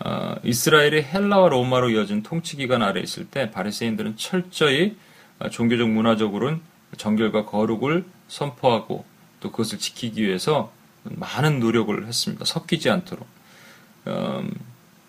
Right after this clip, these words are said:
특히 하나님의 절대적인 주권을 철저하게 믿었어요. 섭리를 인정했던 자들입니다. 그래서 주님도 바리새인의 가르치는 것을,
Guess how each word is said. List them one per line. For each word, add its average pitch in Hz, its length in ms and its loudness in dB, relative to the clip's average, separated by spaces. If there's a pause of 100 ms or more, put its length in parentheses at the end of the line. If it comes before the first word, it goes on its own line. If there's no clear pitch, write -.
특히 - 220 0
하나님의 180 520 4
절대적인 117 600 0
주권을 123 600 -4
철저하게 170 600 0
믿었어요. 110 520 -2 (140)
섭리를 151 540 -2
인정했던 113 540 0
자들입니다. - 560 -10 (880)
그래서 120 260 -2
주님도 131 480 0
바리새인의 139 560 0
가르치는 131 480 -2
것을, 139 460 2